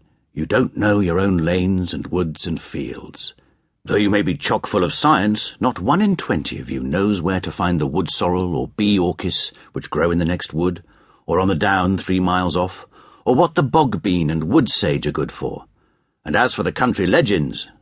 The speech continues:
the stories of the old gable-ended farmhouses, the place where the last skirmish was fought in the civil wars, where the parish butts stood, where the last highwayman turned to bay,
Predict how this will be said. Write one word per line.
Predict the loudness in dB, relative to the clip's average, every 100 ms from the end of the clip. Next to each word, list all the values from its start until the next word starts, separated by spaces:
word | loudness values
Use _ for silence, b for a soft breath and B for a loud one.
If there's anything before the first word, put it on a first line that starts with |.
| _
the | -8
stories | -2 4 6 4 2
of | 0
the | 2
old | 4 2 0
gable-ended | 0 0 2 2 0
farmhouses, | 0 2 2 2 0 0 -4 -8 -12 b b b
the | -6
place | 4 4 4 2
where | 2
the | 6
last | 6 6 2 -4
skirmish | 2 4 6 2 0
was | -4
fought | -2 0 2
in | 0
the | 0
civil | 0 0 2
wars, | 2 2 0 -6 -14 b b b b
where | 0
the | 2
parish | 2 4 2 0
butts | 0 0 -2 -10 -8
stood, | -4 -4 -4 -12 b b b b b
where | 4
the | 6
last | 8 8 6
highwayman | 4 6 6 4 2
turned | 2 2 2
to | 0
bay, | 0 0 0 -2 -4